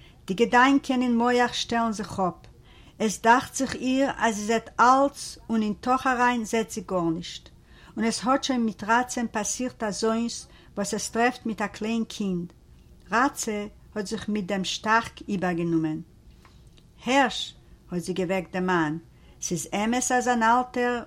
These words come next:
און א קינד זיינען גלייך? דורך די שפרות פון די לאדנס טריפן טראפנס ליכט. הערש לוסטיק ציט זיך אויס אויף דעם געלעגער. די אויגן זיינע זיינען פארמאכט,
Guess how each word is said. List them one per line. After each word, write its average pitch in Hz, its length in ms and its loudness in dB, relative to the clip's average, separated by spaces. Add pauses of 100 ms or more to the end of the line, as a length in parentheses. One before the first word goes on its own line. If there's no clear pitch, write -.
(160)
און 226 160 -2
א 226 80 4
קינד 240 360 -2
זיינען 240 340 0
גלייך? 247 600 2 (1600)
דורך 175 240 -2
די 180 100 -2
שפרות 220 520 -2 (120)
פון 208 120 -4
די 202 80 -6
לאדנס 208 600 0 (300)
טריפן 220 380 -4
טראפנס 208 640 -2
ליכט. 180 340 -6 (560)
הערש 247 340 2
לוסטיק 247 500 -4
ציט 214 240 -6
זיך - 200 -8
אויס 220 300 -2
אויף 202 140 -8
דעם 208 80 -6
געלעגער. 180 520 -4 (540)
די 226 80 2
אויגן 247 380 6
זיינע 240 440 0
זיינען 202 380 -2
פארמאכט, 185 760 -2